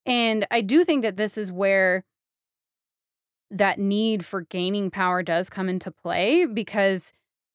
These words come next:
you can only force a few people to believe what you want them to believe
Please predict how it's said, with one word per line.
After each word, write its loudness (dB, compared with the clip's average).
you -4
can -2
only 0
force 2
a -6
few 0
people -2
to -4
believe -4
what -6
you -6
want -2
them -2
to -14
believe -6